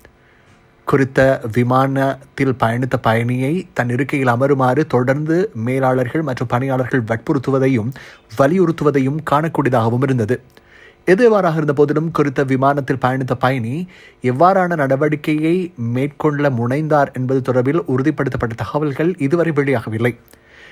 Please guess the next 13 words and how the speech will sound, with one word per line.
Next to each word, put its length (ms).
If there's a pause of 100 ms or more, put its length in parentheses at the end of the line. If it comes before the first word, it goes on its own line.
(120)
என்ற 160
போதிலும் 340
விமான 380
பணிப்பெண்கள் 500
மற்றும் 260
விமான 300
ஊழியர்களினுடைய 760
தகவல்களின் 600
பிரகாரம் 580 (260)
அவருக்கு 320
எதிரான 320
சாட்சியங்கள் 480
நிரூபிக்கப்பட்டதால் 880